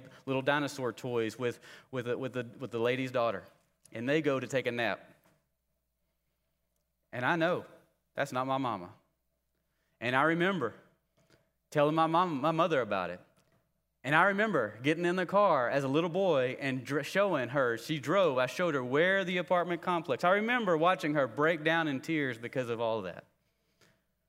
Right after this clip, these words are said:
And he got comfortable. He never stopped. He divorced her because he knew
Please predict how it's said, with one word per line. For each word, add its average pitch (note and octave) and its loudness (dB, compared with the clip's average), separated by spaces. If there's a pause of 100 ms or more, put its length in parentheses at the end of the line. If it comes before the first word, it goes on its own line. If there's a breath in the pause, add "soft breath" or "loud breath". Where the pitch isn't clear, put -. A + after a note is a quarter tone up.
(1200)
And A#2 -8 (580)
he B2+ -10
got A#2 0
comfortable. A2+ -6 (1400)
He A2 -6
never A#2 -2
stopped. C3+ -4 (1160)
He D#3+ 0
divorced C#3+ -2
her E3+ 2
because C3+ -6
he C#3 -4
knew C#3+ -2